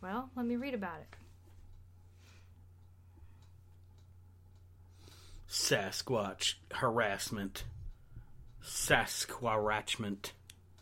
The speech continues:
Speaker 1: Sasquatch, what?
Speaker 2: Something. I don't know.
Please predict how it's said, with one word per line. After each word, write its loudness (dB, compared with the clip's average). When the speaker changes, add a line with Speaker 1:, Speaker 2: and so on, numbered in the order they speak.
Speaker 1:
Sasquatch, -4
what? -4
Speaker 2:
Something. -8
I 2
don't 0
know. -8